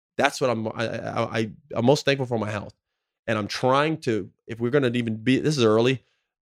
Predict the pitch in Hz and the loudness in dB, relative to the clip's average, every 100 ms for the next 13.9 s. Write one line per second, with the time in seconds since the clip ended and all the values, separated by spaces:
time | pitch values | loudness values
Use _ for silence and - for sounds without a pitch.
0 | _ 120 127 123 120 120 113 113 110 117 | _ -2 0 0 0 -2 -2 -2 2 4
1 | 113 104 117 110 110 107 98 104 - 120 | 4 4 4 4 4 2 2 0 0 -6
2 | 120 _ _ _ _ 127 127 127 123 113 | -6 _ _ _ _ -2 0 2 2 2
3 | 101 110 120 120 135 131 113 104 107 101 | 4 4 4 2 0 2 0 0 -2 2
4 | 120 123 117 117 123 131 139 143 131 _ | 0 0 -2 -2 0 2 2 2 -4 _
5 | _ _ _ - 123 113 107 113 - 123 | _ _ _ -4 0 0 2 0 2 4
6 | 117 110 113 113 101 101 110 110 101 - | 6 6 4 2 0 0 0 0 -4 -6
7 | 101 101 98 95 92 92 82 95 110 - | -4 -2 0 -2 -4 -6 -8 -10 -14 -18
8 | _ _ _ _ - 143 135 131 123 117 | _ _ _ _ -2 2 4 2 2 2
9 | 117 110 110 117 113 104 110 104 95 95 | 2 0 0 0 0 0 0 0 0 -2
10 | 95 - - _ _ _ _ 117 113 107 | -4 -6 -14 _ _ _ _ -2 0 0
11 | - 110 104 101 - _ - - 113 - | 2 0 0 -6 -10 _ -4 0 0 -2
12 | 92 120 - _ _ _ _ _ _ _ | -16 -20 -20 _ _ _ _ _ _ _
13 | - 127 131 135 143 135 131 135 127 | -8 -4 -2 -4 -4 -4 -4 -8 -8